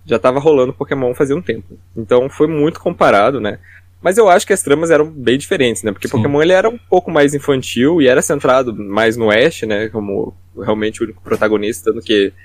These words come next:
Speaker 1: ele continuou sempre, né? As pessoas foram mudando depois. E, mas o Digimon, ele era um pouco mais violento, né? Nas batalhas, e o protagonismo, ele era dividido, né? Entre as crianças e também entre os Digimons. E o primeiro arco, que foi o Digimon Adventure,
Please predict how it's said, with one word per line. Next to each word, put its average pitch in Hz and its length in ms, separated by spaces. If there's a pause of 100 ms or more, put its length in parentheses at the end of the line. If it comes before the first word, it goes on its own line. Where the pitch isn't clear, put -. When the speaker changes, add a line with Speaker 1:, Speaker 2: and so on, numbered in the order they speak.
Speaker 1:
ele 110 180
continuou 117 440
sempre, 113 380
né? 101 120
As 98 80
pessoas 104 320
foram 110 160
mudando 107 300
depois. 120 500 (1000)
E, 117 240
mas 123 120
o 147 40
Digimon, 143 240
ele 151 80
era 151 100
um 151 40
pouco 160 180
mais 170 160
violento, 147 480
né? 110 80
Nas 107 160
batalhas, 117 560
e 113 40
o 110 40
protagonismo, 123 640
ele 127 120
era 143 160
dividido, 147 520
né? 113 160
Entre 117 200
as - 120
crianças 127 500
e 143 60
também 123 260
entre 131 220
os 139 80
Digimons. 131 580 (640)
E 131 60
o 131 40
primeiro 156 440
arco, 143 500
que - 140
foi - 160
o 110 80
Digimon 110 380
Adventure, 107 760